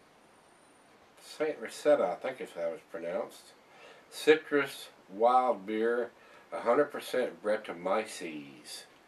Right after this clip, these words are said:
Winter Dark Artesian Ale,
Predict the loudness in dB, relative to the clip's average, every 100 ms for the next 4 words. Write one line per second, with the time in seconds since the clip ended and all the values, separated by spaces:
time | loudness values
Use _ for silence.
0 | -20 -20 -20 -20 -20 -4 0 0 4 4
1 | 4 2 -10 -8 0 2 2 -4 -12 -8
2 | -6 -6 -6 -2 0 2 2